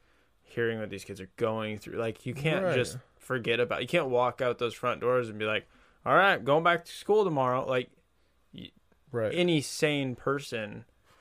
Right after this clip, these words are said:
Speaker 1: is gonna take that with them.
Speaker 2: Mm-hmm.
Speaker 1: But I think, yeah, that distinction between, like, you're getting paid to do this, this is your,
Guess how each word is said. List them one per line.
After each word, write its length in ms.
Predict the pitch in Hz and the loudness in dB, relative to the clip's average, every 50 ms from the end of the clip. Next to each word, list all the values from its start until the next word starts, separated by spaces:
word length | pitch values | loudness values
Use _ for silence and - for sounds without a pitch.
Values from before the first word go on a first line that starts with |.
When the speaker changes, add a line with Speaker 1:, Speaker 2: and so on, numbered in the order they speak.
| _ _ _ _ _ _ _ - | _ _ _ _ _ _ _ -8
Speaker 1:
is 160 | 131 113 - | -8 -8 -6
gonna 200 | - 123 104 98 | -4 -4 -4 -6
take 240 | - - 113 110 - - | -6 -8 -10 -10 -10 -10
that 180 | 101 - - | -12 -10 -10
with 220 | - 113 113 - - | -10 -10 -10 -12 -14
them. 220 | - 101 - 117 | -14 -12 -10 -10
Speaker 2:
Mm-hmm. 240 | 113 110 110 104 107 110 - _ _ _ _ _ _ _ _ _ _ _ _ - | -10 -10 -10 -12 -12 -12 -14 _ _ _ _ _ _ _ _ _ _ _ _ 0
Speaker 1:
But 340 | 131 120 110 - - - _ _ - | 2 2 2 2 0 -6 _ _ -2
I 120 | 127 127 117 | 0 0 2
think, 300 | 131 131 123 117 - - _ _ _ _ _ _ _ _ _ _ _ _ - 135 | 2 0 -2 -2 -8 -12 _ _ _ _ _ _ _ _ _ _ _ _ -14 -6
yeah, 240 | 143 127 - 127 117 | -2 2 2 2 2
that 200 | 110 110 107 107 | 2 0 -2 -4
distinction 680 | - 110 - - - - 131 147 143 - - 120 110 107 | -6 -10 -10 -8 -4 -2 -2 -2 -2 -6 -8 -8 -8 -8
between, 600 | 107 98 - - 113 113 110 107 107 107 107 - _ _ _ _ _ _ _ _ _ _ _ _ _ _ _ _ _ _ _ _ _ _ _ - | -10 -12 -12 -12 -12 -12 -10 -10 -12 -12 -14 -16 _ _ _ _ _ _ _ _ _ _ _ _ _ _ _ _ _ _ _ _ _ _ _ -16
like, 300 | - 110 107 98 98 - | -10 -8 -6 -6 -6 -6
you're 140 | 107 113 113 | -6 -4 -4
getting 260 | 117 113 113 107 98 | -2 -4 -4 -4 -6
paid 280 | - - 117 117 110 | -2 0 0 0 0
to 80 | 104 101 | -2 -6
do 180 | 95 101 98 101 | -6 -6 -4 0
this, 300 | 110 120 131 135 - - | 0 0 0 0 -4 -10
this 180 | 113 101 - 110 | -12 -10 -10 -12
is 160 | 101 - - | -12 -10 -10
your, 480 | 104 104 101 95 90 95 95 98 104 | -8 -6 -6 -4 -4 -4 -6 -8 -10